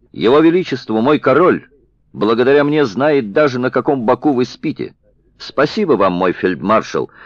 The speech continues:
при вашей особе я сделал себе великолепную карьеру. Там, в Потсдаме». И ускакал, больно терзая кобылу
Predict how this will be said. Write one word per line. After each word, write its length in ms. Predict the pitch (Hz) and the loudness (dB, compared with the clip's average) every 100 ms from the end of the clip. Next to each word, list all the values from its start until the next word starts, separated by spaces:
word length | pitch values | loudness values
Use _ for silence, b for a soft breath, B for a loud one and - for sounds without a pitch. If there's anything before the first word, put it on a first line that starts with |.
| B B | B B
при 140 | 98 | 2
вашей 320 | 104 104 - 85 | 2 2 0 -4
особе 520 | - 92 165 160 98 | -2 -4 -2 0 0
я 160 | 92 | 0
сделал 420 | 87 76 147 127 113 | -2 0 2 2 0
себе 260 | 113 101 | -2 -2
великолепную 720 | 80 117 156 147 135 - 92 | 0 0 0 2 2 0 -4
карьеру. 480 | 82 87 85 78 64 - _ _ _ | -2 0 0 0 -2 -8 _ _ _
Там, 300 | 123 98 - _ _ | 0 0 -2 _ _
в 140 | _ | _
Потсдаме». 680 | - 104 76 78 120 76 - _ _ _ | -4 -4 -4 -4 -2 -2 -6 _ _ _
И 80 | 73 | -8
ускакал, 680 | 69 - - 92 165 170 147 | -8 -8 -6 -4 -2 -2 -2
больно 440 | - 165 170 135 | -2 -2 -2 -4
терзая 500 | - 92 82 98 90 | -4 -4 -2 0 0
кобылу 580 | - 85 85 160 147 135 | 0 -4 -2 0 0 -4